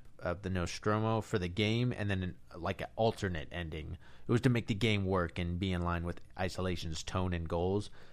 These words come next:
Uh, the cast from the movie returned to the vo-, returned to voice and provide the likeness for game models, minus, uh, Ian Holmes, who played Ash, uh, but he allowed them to use his likeness anyway. Uh, uh,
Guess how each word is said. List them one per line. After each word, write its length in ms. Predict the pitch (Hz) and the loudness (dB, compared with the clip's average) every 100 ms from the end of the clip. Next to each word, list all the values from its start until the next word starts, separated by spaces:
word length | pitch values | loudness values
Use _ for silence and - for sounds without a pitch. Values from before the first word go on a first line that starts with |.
| - | -6
Uh, 160 | - 95 | 2 4
the 80 | 101 | 4
cast 360 | - 139 139 - | 4 4 4 2
from 140 | 127 | 0
the 60 | 117 | 2
movie 360 | 113 107 107 | 2 2 2
returned 400 | 101 98 117 107 | 2 0 2 2
to 100 | - | 2
the 80 | 95 | 0
vo-, 240 | 87 92 - | 2 2 0
returned 440 | 98 104 - 120 | 0 0 4 4
to 80 | 95 | 4
voice 500 | 85 101 113 120 - | 4 4 4 0 -4
and 140 | 101 98 | -4 -2
provide 380 | 92 92 90 85 | 4 6 6 4
the 120 | 92 | 2
likeness 380 | 92 - 101 - | 2 0 -4 -2
for 160 | 92 | -4
game 280 | 85 98 104 | 0 0 0
models, 460 | 110 117 123 131 131 - - - - | 2 2 4 2 0 -10 -10 -10 -4
minus, 720 | 113 120 131 123 113 - - | 2 6 6 6 2 0 2
uh, 180 | 92 76 | 2 2
Ian 240 | 107 98 | 2 2
Holmes, 720 | 90 92 90 87 87 90 - - - | 2 2 2 2 -2 -4 -8 -12 -6
who 120 | 98 | -4
played 300 | 87 95 90 | 0 0 2
Ash, 480 | 82 80 78 - - - - - - | 2 2 2 -2 -10 -14 -16 -18 0
uh, 120 | 90 | 2
but 180 | 87 98 | 4 4
he 140 | 104 107 | 6 6
allowed 260 | 95 90 | 6 4
them 180 | 87 85 | 2 -2
to 60 | 85 | -2
use 240 | 82 78 | -4 -4
his 160 | 80 80 | -4 -4
likeness 400 | 76 - 71 78 | -4 -4 -4 -4
anyway. 380 | 71 - - - - - - - - - - - - - - - - - - - - | -6 -8 -10 -10 -12 -14 -16 -16 -14 -12 -12 -14 -18 -18 -16 -16 -16 -18 -14 -12 0
Uh, 260 | 113 110 113 - - - - | 4 6 4 0 -16 -4 0
uh, 340 | 110 107 98 | 4 6 6